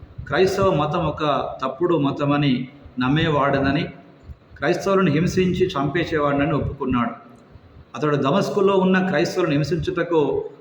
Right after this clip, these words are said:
బయలుదేరాడు, కానీ అక్కడ యేసును ఆయన కలుసుకున్నాడు. అక్కడ యేసు పౌలుకు ప్రత్యక్షమయ్యాడు. యేసు కూడా యూదుల కొరకు సువార్తను హింసి-, సువార్తకు హింసించిన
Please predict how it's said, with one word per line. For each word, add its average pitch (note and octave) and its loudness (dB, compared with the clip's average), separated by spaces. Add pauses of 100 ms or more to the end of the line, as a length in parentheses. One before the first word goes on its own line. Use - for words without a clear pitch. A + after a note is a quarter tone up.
(140)
బయలుదేరాడు, C3 2 (420)
కానీ B2+ 0
అక్కడ C3+ -2 (440)
యేసును D3+ 2
ఆయన B2+ 0
కలుసుకున్నాడు. A#2 -2 (560)
అక్కడ A2+ -4 (220)
యేసు E3 2
పౌలుకు C3 0
ప్రత్యక్షమయ్యాడు. A2+ -2 (960)
యేసు F#3 2
కూడా D#3+ 0 (360)
యూదుల F#3 4
కొరకు D#3+ 0 (240)
సువార్తను D#3+ 0
హింసి-, D#3+ -2
సువార్తకు D3+ -2 (480)
హింసించిన F3+ 2